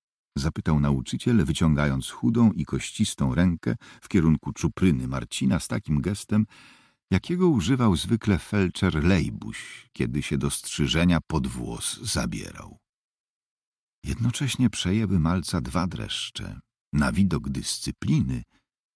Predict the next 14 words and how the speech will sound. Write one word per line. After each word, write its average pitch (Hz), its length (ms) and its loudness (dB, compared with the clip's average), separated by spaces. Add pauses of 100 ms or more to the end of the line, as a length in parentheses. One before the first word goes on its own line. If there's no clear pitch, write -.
i 135 100 0
tej 80 540 -4 (180)
okrutnej, 62 920 -6 (160)
chudej 73 540 0
łapy. - 520 -6 (680)
Westchnął 87 920 0
z 64 140 -6
głębi 82 540 0
piersi 95 520 -2
w - 80 -14
taki 101 320 -4
sposób, - 480 -6 (800)
że 101 220 4
tego 73 260 -4